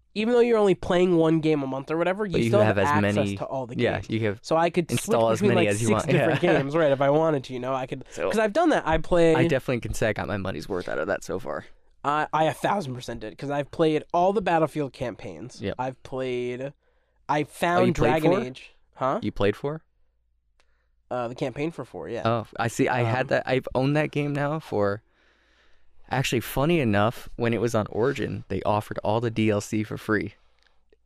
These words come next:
Speaker 2: for Battlefield four. I don't know what year this was, but they had all the D L C come out for free.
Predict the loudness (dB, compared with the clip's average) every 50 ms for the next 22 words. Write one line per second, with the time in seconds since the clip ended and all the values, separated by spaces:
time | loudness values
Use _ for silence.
0 | _ -12 -6 -6 -2 0 0 0 0 0 0 -2 -2 -4 -4 -2 -2 -2 -2 0
1 | -2 -2 0 0 0 0 0 -2 -2 -2 0 0 0 0 -2 -6 -8 -6 -8 -8
2 | -8 -10 -14 -18 _ -20 -20 -20 -20 _ _ _ _ -6 -4 -2 0 0 0 0
3 | 2 0 0 0 0 0 0 0 0 2 0 0 0 -2 -4 -4 -2 -2 -2 -2
4 | -4 -6 -10 -10 -8 -8 -8 -8 -10